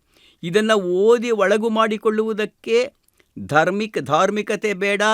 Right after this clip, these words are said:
ದೈವಭಕ್ತಿ ಬೇಡ, ಅನುಭವದ ಬಗೆಗಿನ ನಂಬಿಕೆ ಬೇಡ. ಅಚ್ಚ ನೂರಕ್ಕೆ ನೂರರಷ್ಟು ಅಪ್ಪಟ ಕವಿತೆಯಾಗಿ ಇದನ್ನ ಓದಿದ್ರು ಕೂಡ ಅಲ್ಲಿ ಆಕಾಶವನ್ನ, ನೀರನ್ನ, ಭೂಮಿಯನ್ನ,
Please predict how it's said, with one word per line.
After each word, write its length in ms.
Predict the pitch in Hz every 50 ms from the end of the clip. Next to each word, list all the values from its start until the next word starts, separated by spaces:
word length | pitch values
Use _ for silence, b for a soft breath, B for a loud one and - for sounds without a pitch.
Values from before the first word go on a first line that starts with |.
| 214 185 160
ದೈವಭಕ್ತಿ 680 | 160 165 170 180 190 180 165 175 165 _ - 202 196 185
ಬೇಡ, 320 | 165 175 180 180 180 180
ಅನುಭವದ 640 | 196 196 175 160 165 175 160 170 180 175 180 175 175
ಬಗೆಗಿನ 520 | 160 170 165 165 170 175 175 165 160 156
ನಂಬಿಕೆ 380 | 147 160 165 170 165 - 180 175
ಬೇಡ. 280 | 156 160 160 165 151 208 220 214 b b b b b b b b
ಅಚ್ಚ 560 | - 190 - _ _ _ _ _ _ - - 285 262 - - _ _ _ -
ನೂರಕ್ಕೆ 680 | 156 160 180 202 220 233 240 220 220 _ _ - 220
ನೂರರಷ್ಟು 840 | 202 190 180 180 185 202 208 208 208 202 190 190 180 - _ - 196
ಅಪ್ಪಟ 520 | - - 151 - _ _ - - 233 208 220
ಕವಿತೆಯಾಗಿ 760 | - - 220 196 220 247 233 - 262 247 247 233 214 208
ಇದನ್ನ 200 | 208 196 196 196
ಓದಿದ್ರು 500 | 185 180 175 175 165 170 160 165 151 147
ಕೂಡ 220 | 143 - 147 143 147 139 135 - _ _ b b b b b b b
ಅಲ್ಲಿ 160 | 147 143 131
ಆಕಾಶವನ್ನ, 1040 | 110 - 123 147 - - 208 208 233 214 165 208 190 180 170 156 147 139 131 120 110 110 107 101 92 90
ನೀರನ್ನ, 1000 | 90 113 117 120 127 143 160 185 208 208 214 202 185 175 165 156 143 127 120 110 110 107 98 95 92
ಭೂಮಿಯನ್ನ, 1000 | 87 87 - - 160 175 190 208 214 214 220 214 208 196 190 170 165 147 131 120